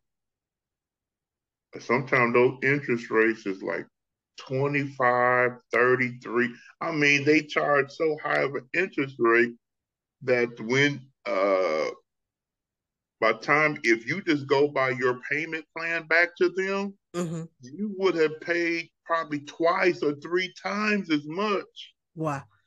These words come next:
Speaker 2: Wow.
Speaker 1: For, for what you could have, you, if you would have just planned,
Speaker 2: Mm-hmm.
Speaker 1: and, and, and you're gonna pay three times, two to three times more than that thing actually costs.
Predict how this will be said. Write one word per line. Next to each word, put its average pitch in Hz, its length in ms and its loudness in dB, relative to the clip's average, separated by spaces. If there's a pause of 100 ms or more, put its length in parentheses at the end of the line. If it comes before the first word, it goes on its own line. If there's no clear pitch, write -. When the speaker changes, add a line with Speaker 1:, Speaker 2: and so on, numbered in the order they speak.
(340)
Speaker 2:
Wow. 151 500 0 (240)
Speaker 1:
For, 185 80 0 (240)
for 147 180 6
what 175 480 -2
you 196 280 -6 (300)
could 208 220 4
have, 196 120 2 (180)
you, 208 180 -2
if 151 260 -2
you 214 120 -2
would 196 220 0
have 185 120 -4
just 175 300 -6 (120)
planned, 170 720 -4 (220)
Speaker 2:
Mm-hmm. 147 320 -8 (1080)
Speaker 1:
and, 143 280 2
and, 113 380 -2
and 101 260 -6 (580)
you're 196 160 -8
gonna 185 180 -2
pay 151 220 2
three 202 340 -2
times, 196 420 0
two 233 200 -2
to 226 80 -4
three 220 220 -8
times 196 340 0
more 196 380 2 (340)
than 190 180 -2
that 185 260 -2
thing 190 280 -4 (120)
actually 180 480 -6
costs. - 720 -2